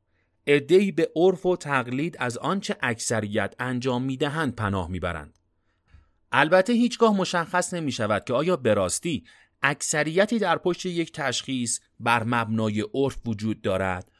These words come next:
یا عرف یعنی نظریاتی از سوی چند نفر مشخص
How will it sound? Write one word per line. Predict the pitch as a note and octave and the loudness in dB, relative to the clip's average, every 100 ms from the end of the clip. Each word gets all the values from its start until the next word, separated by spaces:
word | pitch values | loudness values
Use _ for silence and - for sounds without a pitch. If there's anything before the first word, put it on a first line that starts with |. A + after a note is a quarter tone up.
| _ _ | _ _
یا | B2 C3 A#2 - | 0 2 2 -2
عرف | D3+ G3 F3+ - | 0 0 -4 -6
یعنی | B2+ A2+ A#2 D3+ | -2 -2 -2 -4
نظریاتی | D#3+ C3 A2+ G#2+ G#2 G#2+ D3+ G3 F3 | -2 -2 0 -2 -2 -2 -2 -4 -8
از | C3+ B2 | -6 -6
سوی | - F3 F#3 | -6 -4 -4
چند | - D#3+ D#3 C#3+ | -6 -6 -6 -4
نفر | B2+ A2+ C3 | -4 -2 -4
مشخص | C#3+ A#2 - G#2 - A#2+ B2 | -2 -4 -4 -8 -8 -6 -4